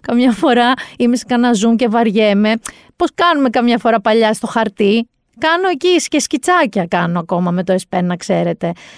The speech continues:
Πάντως, εμένα, όταν μου λένε «σημείωσε γρήγορα», το κάνω με S Pen.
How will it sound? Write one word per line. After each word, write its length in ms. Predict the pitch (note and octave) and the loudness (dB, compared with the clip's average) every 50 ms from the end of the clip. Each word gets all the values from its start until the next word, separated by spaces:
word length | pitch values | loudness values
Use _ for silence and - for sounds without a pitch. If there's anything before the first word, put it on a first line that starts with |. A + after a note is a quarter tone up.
| - - | -10 -4
Πάντως, 320 | - C#4+ D4+ C4+ F#4+ E4+ | -2 0 0 2 0 0
εμένα, 520 | - - C#4+ C4+ B3 C4 C#4+ D4+ E4+ F#4 F#4+ F#4+ F#4 E4+ D#4 D4 B3+ - | 0 0 2 2 4 4 2 2 2 0 0 0 2 2 0 0 -2 -2
όταν 300 | - A#3+ C4 A#3 D#4 D#4+ E4 | -2 0 0 0 0 0 0
μου 80 | D4 | 0
λένε 180 | B3+ C#4+ D4+ D4 | 0 0 0 0
«σημείωσε 420 | B3+ - C4 B3+ C4+ C#4 - C#4+ | -2 0 0 0 2 0 0 0
γρήγορα», 480 | B3+ G#3+ B3 A#3+ A3 A3+ A3+ A3+ B3 C#4+ F4 | 0 0 2 2 2 2 2 2 2 2 0
το 120 | - - A#3+ | 0 -2 -2
κάνω 240 | - D#4 E4 F4+ | 0 0 0 0
με 120 | F4+ E4 E4 - | 0 0 -2 -2
S 180 | - - C4+ | -2 -2 0
Pen. 160 | A#3 G3+ F#3 | 0 2 0